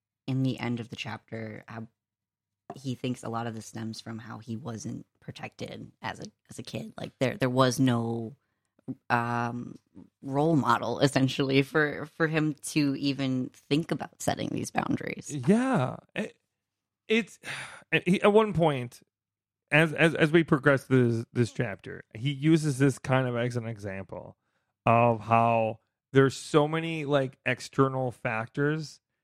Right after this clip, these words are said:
Speaker 2: that make him, that are more important to him than his transness, right? But for so many people, his transness is, like, everything.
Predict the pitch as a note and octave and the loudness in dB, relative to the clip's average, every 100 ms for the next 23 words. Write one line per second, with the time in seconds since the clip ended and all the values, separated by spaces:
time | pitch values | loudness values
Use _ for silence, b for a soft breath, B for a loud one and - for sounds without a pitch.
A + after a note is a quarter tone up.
0 | _ - C#3+ D3 C#3+ C3+ C3 C#3 C3 - | _ 2 4 4 -2 0 2 0 -2 -2
1 | C#3+ C#3 C3+ C3 B2 _ _ _ _ _ | 0 0 -4 -8 -16 _ _ _ _ _
2 | _ _ _ - E3+ F3+ D3+ E3 F#3 D#3 | _ _ _ 0 4 4 6 6 6 4
3 | B2+ D#3 D3 B2+ A#2+ A#2+ A#2 A2+ A2 - | 4 4 2 0 -2 -2 -6 -8 -12 -20
4 | _ _ _ A#2 C3 B2+ A#2 A#2 - B2+ | _ _ _ 2 2 2 -4 -6 -2 -2
5 | A2 G#2+ - - - - _ - A2 B2 | -2 -8 -18 -18 -20 -20 _ -6 2 4
6 | B2 C3+ C3 _ _ _ _ - A#2+ C3+ | 4 2 -4 _ _ _ _ -12 4 4
7 | C3 - D3+ C#3+ C#3 C3 - - D#3+ F3 | 4 2 6 8 6 2 0 4 4 2
8 | E3 D3+ C3 F3+ D#3+ C3+ B2+ B2 _ B2 | -4 -4 -4 -4 2 2 2 -2 _ -8
9 | C3 - D3 C3+ C3+ C3 A#2+ - B2+ A#2+ | -8 -2 -2 -2 -6 -8 -8 -8 -6 -2
10 | B2+ A#2+ B2+ - A#2+ A#2+ B2+ B2 - F2 | 0 0 -4 -8 -4 -2 -2 -4 -6 -8
11 | - | -12